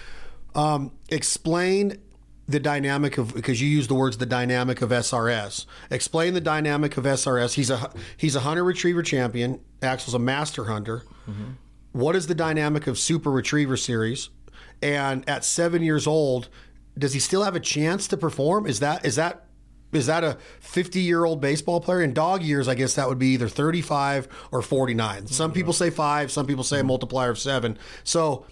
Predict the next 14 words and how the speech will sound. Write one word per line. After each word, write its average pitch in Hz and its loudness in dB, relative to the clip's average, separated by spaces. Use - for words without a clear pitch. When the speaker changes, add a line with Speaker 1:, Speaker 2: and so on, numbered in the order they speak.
Speaker 1:
either 214 2
way, 175 0
thirty-five, 180 0
you're 151 2
in 139 0
your 127 2
prime 160 0
in 127 2
athletics. 120 -2
Speaker 2:
Mm-hmm. 104 -6
Speaker 1:
Forty-nine, 165 2
you're 143 2
retired. 127 -2
Speaker 2:
Mm-hmm. 101 -8